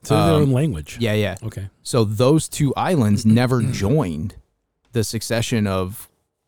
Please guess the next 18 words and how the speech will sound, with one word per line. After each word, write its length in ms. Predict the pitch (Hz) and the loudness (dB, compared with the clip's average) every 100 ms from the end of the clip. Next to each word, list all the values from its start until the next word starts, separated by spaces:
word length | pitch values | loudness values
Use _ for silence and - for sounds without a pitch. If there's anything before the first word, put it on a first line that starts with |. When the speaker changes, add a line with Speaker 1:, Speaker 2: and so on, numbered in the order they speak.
| _ _ - | _ _ -6
Speaker 2:
like, 220 | 98 - | -6 -2
the, 260 | 110 90 80 | -2 -2 -2
the 160 | 104 | -2
other 220 | - 107 - | -2 -4 -4
islands 400 | 123 135 101 98 | -2 0 0 -2
of 220 | 98 95 | -4 -2
Maui 640 | 101 101 104 101 101 101 98 | -4 -2 -2 0 -2 -4 -6
and, 200 | 95 - | -8 -8
uh, 200 | 101 95 - | -8 -6 -2
Oahu 720 | 104 107 104 113 107 104 104 | 0 2 2 2 2 2 2
and 100 | 101 | 0
the 60 | |
Big 180 | 98 104 | 0 -2
Island 400 | 104 104 101 101 | -4 -4 -4 -4
of, 160 | 101 107 | -4 -6
of, 220 | 107 - | -8 -10
of, 380 | - - 92 - | -14 -12 -12 -12
uh, 260 | 78 87 | -14 -14